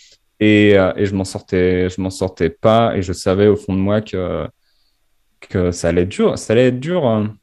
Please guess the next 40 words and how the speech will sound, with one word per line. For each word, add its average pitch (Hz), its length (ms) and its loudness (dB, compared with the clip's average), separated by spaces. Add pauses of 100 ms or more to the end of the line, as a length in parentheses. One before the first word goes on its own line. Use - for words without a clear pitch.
(1080)
pour 110 60 0
moi 120 180 2
de 113 140 0
me 98 100 -2
remettre 110 320 -2
à 95 60 -4
fond 127 360 -6 (120)
dans 104 160 -4
la 101 100 0
presta 113 500 0
après 101 280 -4
le 98 60 -2
lancement 98 360 -4
des, 95 240 0
euh, 87 420 -2
et 90 120 -2
pendant 104 320 0
le 101 80 -4
lancement, 92 260 -6
en 95 60 -8
fait, 95 180 -6
des 92 140 -8
formations. 92 560 -6 (420)
Et 98 120 0
ça 107 120 2
a 104 40 6
été 101 140 2
abrupt 135 300 4
pour 123 100 -4
mes 117 120 2
clients, 101 500 -6
ça - 140 -6
a - 20 -6
été 92 100 -2
abrupt 101 300 0
pour 101 100 -2
moi. 95 380 -2
Ça, 87 380 -4
forcément, 95 480 -4
ça, 80 360 -8